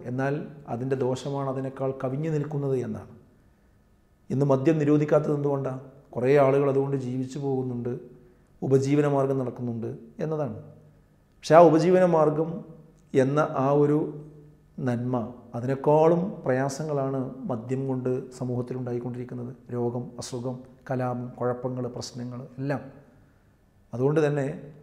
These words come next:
അതിൻ്റെ ദൂഷ്യത്തിൻ്റെ അളവിനെയാണ് നാം പരിഗണിക്കേണ്ടത്, അതിൻ്റെ നന്മയുടെ ഭാ-,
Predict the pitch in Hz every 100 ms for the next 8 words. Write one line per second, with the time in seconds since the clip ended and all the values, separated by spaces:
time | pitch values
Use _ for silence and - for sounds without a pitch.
0 | - _ _ _ _ - 135 156 143 165
1 | 208 247 240 208 175 139 139 139 131 120
2 | 113 110 - - - 123 113 113 110 120
3 | - 123 117 120 160 - - - 117 117
4 | 113 110 113 117 110 107